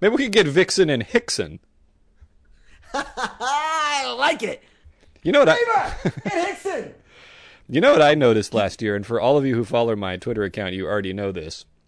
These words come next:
Speaker 1: but I haven't done it yet. I, I, do you deck the halls at your house at all, Rob? Do you set up, uh, Christmas decorations?
Speaker 2: Is, is that,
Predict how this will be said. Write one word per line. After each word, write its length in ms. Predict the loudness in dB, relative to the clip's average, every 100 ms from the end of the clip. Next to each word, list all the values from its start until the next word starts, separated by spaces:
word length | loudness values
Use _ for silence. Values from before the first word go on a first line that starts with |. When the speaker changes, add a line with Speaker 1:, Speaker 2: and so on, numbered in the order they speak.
| _ _ _ _ _ -18
Speaker 1:
but 260 | -8 -6 -2
I 120 | 0
haven't 360 | 0 -2 -6
done 180 | -4 -2
it 80 | -2
yet. 160 | -4 -4
I, 200 | -4 -4
I, 40 |
do 160 | -4 -2
you 120 | -4
deck 340 | 0 0 0
the 100 | -2
halls 360 | 0 2 0 -2
at 60 |
your 160 | -6 -2
house 260 | -2 -2 -4
at 80 |
all, 160 | -4 -2
Rob? 240 | -2 -4
Do 80 | -6
you 60 | -8
set 200 | -6 -4
up, 220 | -4 -8 _ -18
uh, 60 | -12
Christmas 320 | -10 -10 -6
decorations? 580 | -6 -4 -4 -6 -12 -18 _ _ _ _ _ _ _
Speaker 2:
Is, 140 | -4 -2
is 80 | 0
that, 200 | 0